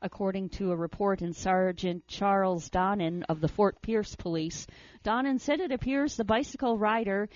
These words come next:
a Fort Pierce man, wasn't in a crosswalk and was in the southbound travel lane.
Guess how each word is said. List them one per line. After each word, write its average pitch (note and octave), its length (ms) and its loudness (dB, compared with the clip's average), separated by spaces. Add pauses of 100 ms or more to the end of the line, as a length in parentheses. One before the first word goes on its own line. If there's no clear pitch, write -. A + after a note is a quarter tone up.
(180)
a G3+ 160 -2
Fort A#3 280 -2
Pierce A#3+ 380 -4
man, G#3+ 540 -6
wasn't B3+ 480 0
in A#3+ 180 -4
a A3+ 60 -4
crosswalk F#3 720 -4
and F3+ 160 -6
was G3 320 0
in G3+ 200 -8
the F3+ 80 -6
southbound F#3+ 760 -4
travel G#3 500 0
lane. D3+ 380 -2